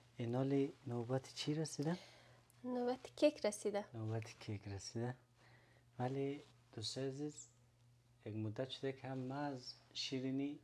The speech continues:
Speaker 1: خداحافظی کردم، هم فاطمه جان. خیر است تو یک فقط می‌تونی شمشه.
Speaker 2: فقط
Speaker 1: فکر
Speaker 2: روشن
Speaker 1: کنی.
Speaker 2: کنم،
Speaker 1: اگر
Speaker 2: خاموش.
Speaker 1: قطع هم کردی دو-، دلت. اگر دوست داشتی قطع.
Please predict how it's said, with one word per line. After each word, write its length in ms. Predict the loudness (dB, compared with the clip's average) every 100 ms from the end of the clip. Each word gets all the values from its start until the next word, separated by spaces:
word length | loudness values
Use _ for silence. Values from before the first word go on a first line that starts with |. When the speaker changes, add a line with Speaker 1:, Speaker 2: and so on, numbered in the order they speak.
| -16 -20 -10
Speaker 1:
خداحافظی 440 | -4 -4 -4 -6 -6
کردم، 360 | -4 -2 -2 -4 -16 -20 -20 -10
هم 160 | -6 -4
فاطمه 360 | -4 -4 -2 0
جان. 240 | 0 0 -4 -20 -20 -20 -20 -20 -20 -20
خیر 300 | -2 4 4
است 180 | 4 0
تو 80 | 2
یک 160 | 2 0 -8 -6 -4 -6 -12
فقط 260 | -8 -2 0
می‌تونی 360 | 0 -2 -4
شمشه. 500 | -2 -2 -2 -4 -8 -12 -18 -20 -20 -20 -20 -20 -14
Speaker 2:
فقط 120 | -2 6
Speaker 1:
فکر 100 | 8
Speaker 2:
روشن 460 | 10 8 8 8
Speaker 1:
کنی. 200 | 6 4
Speaker 2:
کنم، 80 | 8
Speaker 1:
اگر 240 | 8 10 8
Speaker 2:
خاموش. 180 | 8
Speaker 1:
قطع 200 | 2 4
هم 100 | 4
کردی 260 | 4 2 0
دو-، 360 | -2 -2 -2 2
دلت. 240 | 2 0 -8 -20 -20 -20 -18 -8
اگر 180 | -4 -2
دوست 300 | 0 -2 -2
داشتی 220 | -6 -6 -8
قطع. 140 | -10